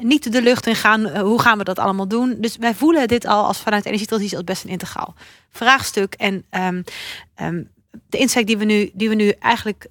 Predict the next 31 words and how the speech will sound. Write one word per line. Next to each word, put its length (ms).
kiezen, 500
eh, 300
bij 140
de 100
uitvoering 680
is, 180
en 100
de 60
omgevingswet 440
is 80
daar 160
denk 160
ik 140
een, 220
een 120
mooi, 380
eh, 180
instrument 600
bij, 240
is 120
dat 140
we 160
eigenlijk 380
de 60
energietransitie 560
in 60
een 180
aantal 360
instrumenten 560
hebben 180
gegrepen 640